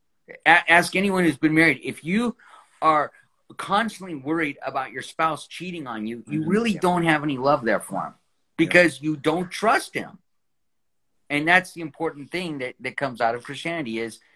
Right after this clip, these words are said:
Speaker 1: you need to believe God. And that's why Abraham trusted God be-, and why he was counted faithful, because he believed God. Not
Speaker 2: Mm-hmm.
Speaker 1: believed in, believed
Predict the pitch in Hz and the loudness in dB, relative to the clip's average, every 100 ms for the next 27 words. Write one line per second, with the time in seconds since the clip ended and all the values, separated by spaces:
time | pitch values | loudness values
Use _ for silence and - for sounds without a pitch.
0 | _ - 131 135 139 156 147 _ _ _ | _ -8 -4 0 2 2 0 _ _ _
1 | - 160 147 135 123 110 110 - - - | -6 -4 -2 -2 0 2 2 0 -12 -16
2 | - 98 120 117 73 - _ 107 113 139 | -10 -2 2 2 0 -6 _ -2 2 0
3 | - 143 127 - 131 170 175 160 135 120 | 4 6 6 4 -2 0 0 0 -2 -4
4 | - 196 202 147 110 107 101 104 - - | -2 -2 -2 -4 -2 -2 -2 -8 -12 -6
5 | 123 117 123 127 113 - 131 123 104 160 | -4 0 0 0 -4 -4 -2 -2 -2 -2
6 | 165 123 104 104 113 107 107 110 110 98 | -2 -2 -4 -2 -4 -2 -2 2 2 0
7 | 98 110 117 113 87 - 98 80 65 - | -4 -4 -2 -4 -6 -2 0 0 -2 -12
8 | _ _ - 180 202 170 170 117 139 175 | _ _ 4 4 4 0 -4 -4 -2 -2
9 | 135 82 - _ _ _ _ - 127 113 | -2 -6 -14 _ _ _ _ -4 -2 -2
10 | 131 123 107 | -4 -4 -6